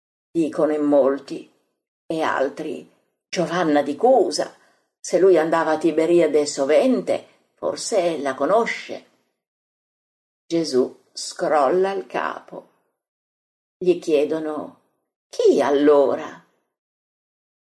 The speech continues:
"Maria di Lazzaro", risponde Gesù. "È venuta qui.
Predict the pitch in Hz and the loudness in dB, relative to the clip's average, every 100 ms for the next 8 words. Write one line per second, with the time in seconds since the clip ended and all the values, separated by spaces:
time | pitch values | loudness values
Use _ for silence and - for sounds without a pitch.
0 | - 151 135 139 160 214 226 240 240 214 | -14 -6 -2 0 0 0 -2 -2 0 2
1 | 135 - 127 127 123 - - _ _ _ | 2 -2 -10 -8 -6 -8 -14 _ _ _
2 | _ _ _ _ 135 143 - 135 127 127 | _ _ _ _ -16 -14 -6 -4 -4 -4
3 | 135 139 127 - - _ _ _ _ _ | -6 -8 -8 -12 -16 _ _ _ _ _
4 | _ _ _ _ _ _ _ - - 151 | _ _ _ _ _ _ _ -16 -8 -8
5 | 131 139 147 165 135 - 151 170 180 113 | -4 -2 -2 0 -2 0 2 4 4 0
6 | - | -10